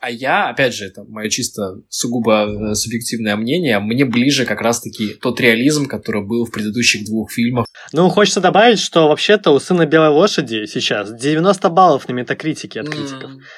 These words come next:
Speaker 2: А в то время как у «Тяжелого металла» шестьдесят шесть.
Speaker 1: М.
Speaker 2: Ну, как бы ты сам должен понимать все про свои
Speaker 1: Мы
Speaker 2: вкусы.
Speaker 1: живем в сосайте,
Speaker 2: <laughs>
Speaker 1: чувак. Ну да, ну опять же, это все дело вкуса, я ни в коем случае никого не отговариваю. Посмотрите этот ваш, э,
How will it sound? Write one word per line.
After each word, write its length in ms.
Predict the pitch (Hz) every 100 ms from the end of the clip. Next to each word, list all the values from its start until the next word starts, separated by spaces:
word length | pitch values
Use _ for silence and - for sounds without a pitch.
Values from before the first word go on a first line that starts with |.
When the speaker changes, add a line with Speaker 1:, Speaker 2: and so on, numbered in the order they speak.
| - - -
Speaker 2:
А 160 | 113
в 80 | 113
то 80 | 151
время 240 | 165 175
как 160 | 165 165
у 20 |
«Тяжелого 420 | 165 160 196 185
металла» 420 | 170 170 196 220
шестьдесят 500 | 180 - 143 143 175
шесть. 440 | - - 110 107 -
Speaker 1:
М. 80 | 120 -
Speaker 2:
Ну, 120 | 151
как 180 | 143 139
бы 160 | 135 - -
ты 120 | 147
сам 240 | - 131
должен 260 | 117 110 110
понимать 400 | 127 123 131 156
все 260 | - 127
про 120 | 110 127
свои 220 | 147 156
Speaker 1:
Мы 40 |
Speaker 2:
вкусы. 320 | 160 185 -
Speaker 1:
живем 240 | - 160 175
в 40 |
сосайте, 540 | - 139 - 160 202 -
Speaker 2:
<laughs> 180 | -
Speaker 1:
чувак. 280 | 220 254 - - - - 147 131 - - - - - - - -
Ну 140 | 131 170
да, 280 | 220 185 127
ну 100 | 196
опять 340 | 247 247 139
же, 120 | 123
это 160 | 139 131
все 180 | - 131
дело 260 | 143 143
вкуса, 520 | 127 - 185 269 - 117
я 320 | 107 127 131
ни 120 | 120
в 80 | 113
коем 200 | 143 135
случае 400 | - 139 - 117
никого 300 | 110 123 123
не 100 | 113
отговариваю. 720 | 117 120 120 143 165 110 101
Посмотрите 720 | 120 - 135 135 139 120 -
этот 240 | 101 101
ваш, 320 | 110 107 104
э, 40 | -